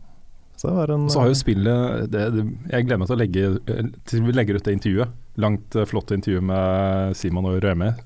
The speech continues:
Speaker 2: fra,
Speaker 1: Mm.
Speaker 2: fra Askøy, ehm, hvor de snakker om utviklingsprosessen og alt dette her. Og der nevner de også at hele spillet har blitt lagd på nytt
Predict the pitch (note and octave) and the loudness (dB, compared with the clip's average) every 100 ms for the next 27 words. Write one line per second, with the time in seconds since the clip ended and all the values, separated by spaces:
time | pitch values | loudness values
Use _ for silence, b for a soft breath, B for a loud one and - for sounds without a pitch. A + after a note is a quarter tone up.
0 | C3 A#2+ F#2 F#2+ F#2+ F#2 - F2+ - B2+ | 0 2 2 0 -2 -4 -6 -6 -4 -4
1 | C3+ B B B B B B - G2 G2 | -4 B B B B B B -4 -2 0
2 | F#2+ F#2+ F#2+ F2+ F2 - - - - G#2+ | 0 2 0 -2 -4 -12 -20 -20 -6 -2
3 | G2 G#2+ - F#2+ F2+ E2+ E2+ F2 D#2+ - | 0 -2 -2 0 0 -2 -4 -4 -4 -6
4 | - - - G2 F#2 F2 G2 F#2 A2+ - | -8 -8 -8 -4 -2 -2 -2 -2 -2 -2
5 | - b b b b b - A#2 G#2+ G#2+ | -10 b b b b b -4 2 4 4
6 | G#2 G#2 A2+ A#2+ G#2+ G2+ G#2+ F#2+ A2+ A2 | 4 4 4 4 4 4 2 2 0 -2
7 | - - C#3+ F#2+ F#2 G#2 F2 E2 A#2 A#2 | -2 0 2 2 0 -2 -2 0 2 2
8 | G2+ G#2 F#2+ E2+ E2+ - G2 G2+ - - | 2 0 0 0 -2 -2 -2 -2 -8 -12